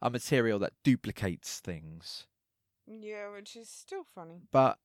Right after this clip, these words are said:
Speaker 1: again, this is not, this is just like a little ruse. They want to spread it around the world because we find out that the Axo, uh, the Axo-, uh, Axons is what the humanoid creatures are
Speaker 2: Mm.
Speaker 1: called, isn't it?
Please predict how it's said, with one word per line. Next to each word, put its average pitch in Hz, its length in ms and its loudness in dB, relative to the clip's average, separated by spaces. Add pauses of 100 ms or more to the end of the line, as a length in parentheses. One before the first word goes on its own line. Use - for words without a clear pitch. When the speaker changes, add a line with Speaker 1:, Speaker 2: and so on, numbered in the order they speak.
Speaker 1:
again, 143 480 2
this 151 220 -2
is 131 100 -6
not, 139 320 0
this 147 180 -2
is 131 80 -10
just - 200 -8
like 117 100 2
a - 60 -2
little 92 240 2
ruse. 113 520 2
They 127 120 4
want 120 220 -4
to - 60 -10
spread 110 300 0
it - 80 0
around 101 240 0
the 87 80 -12
world 95 380 -2
because 101 400 -10
we 104 80 -4
find 98 320 -4
out 90 140 -2
that 80 160 -2 (340)
the - 260 -4 (160)
Axo, 110 840 0 (260)
uh, 104 480 0
the 117 220 -10
Axo-, 110 640 -2 (100)
uh, 92 160 0
Axons 117 1080 -2 (260)
is - 160 -14
what 80 180 -10
the 101 180 -6
humanoid 98 540 -6
creatures 90 480 -8
are 220 40 -6
Speaker 2:
Mm. 226 120 -10
Speaker 1:
called, 98 320 -4
isn't 90 160 -10
it? 92 100 -8